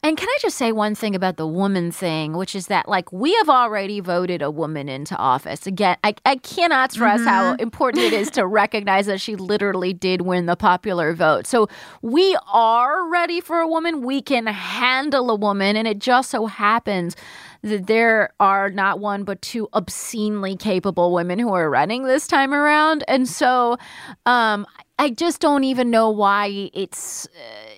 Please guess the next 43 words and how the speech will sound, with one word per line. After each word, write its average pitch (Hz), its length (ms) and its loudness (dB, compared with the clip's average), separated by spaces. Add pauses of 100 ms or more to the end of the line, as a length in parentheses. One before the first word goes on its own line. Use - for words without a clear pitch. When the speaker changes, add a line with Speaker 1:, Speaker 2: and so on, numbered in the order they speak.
(120)
Speaker 1:
it's - 220 -4
an 226 100 -2
issue. 214 760 2
It, 226 260 0
and, 226 300 2
and, 226 320 2
and 226 220 0
the 226 100 0
electability 233 640 2
question 214 360 -2
is 185 160 -4
really 226 540 -2 (440)
nine 240 420 4
times 233 260 -2
out 185 140 4
of 175 80 -10
ten 185 280 0
just 190 180 -6
a 208 60 0
veiled 175 340 0
way 165 300 0
of 156 100 -4
saying, 143 600 -6 (420)
um, 151 340 0 (300)
it, - 420 -12 (100)
can 180 180 -4
a 160 80 0
woman 165 500 -4
win? 87 540 -10
And, 185 360 0 (360)
uh, 190 520 4
and 262 100 -2
I 277 80 0
think 381 280 -4
that 370 140 -2
there's 320 160 0
something, 285 380 -2
you 254 80 0
know, 220 320 2
about 214 360 2
Bernie 214 280 -4
Sanders 233 840 0 (380)
that 202 320 0